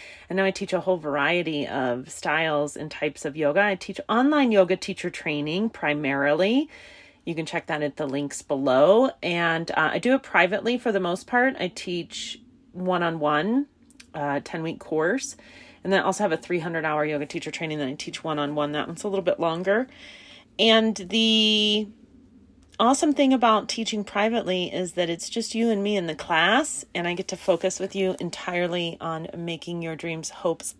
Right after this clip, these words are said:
and all of your successes come true,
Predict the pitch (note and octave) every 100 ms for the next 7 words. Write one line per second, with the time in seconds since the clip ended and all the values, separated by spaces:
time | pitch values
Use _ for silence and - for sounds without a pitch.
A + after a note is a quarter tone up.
0 | _ E3+ E3 D#3+ D#3+ - - - - -
1 | - _ _ _ _ - - - F3+ F3
2 | F3+ E3+ F3+ E3+ F3+ - F3 D#3 F3+ F3
3 | - F3+ E3 - F3 F#3 A#3+